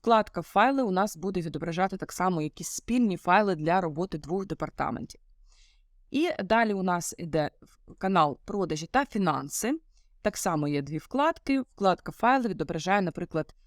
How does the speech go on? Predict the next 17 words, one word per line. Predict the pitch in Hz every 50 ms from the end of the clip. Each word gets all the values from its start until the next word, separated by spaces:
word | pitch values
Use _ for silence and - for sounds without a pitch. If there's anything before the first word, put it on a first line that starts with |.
| _ _
а, | _ - - -
бібліотеку | 190 175 165 170 175 - 165 - - 147
документів, | 156 175 - 196 220 262 302 285 240 202
яка | 180 175 - - 196
містить | 196 180 190 202 - - 175 156 135
звіти | 151 151 185 190 170 151
з | -
продажів, | - - 160 156 151 131 139 143 - 131 -
тому | - 151 160 160 160
що | - - 160
ми | 156 190 240 240
можемо | 196 196 208 185 175 160 156 151
спільно | - - - 196 214 208 185 165
з | 151
департаментом | 147 - 156 - - 175 170 165 156 - 151 151
фінансів | - - 180 202 233 247 - - - -
обговорювати. | - 165 147 165 170 160 151 147 135 - - - - - -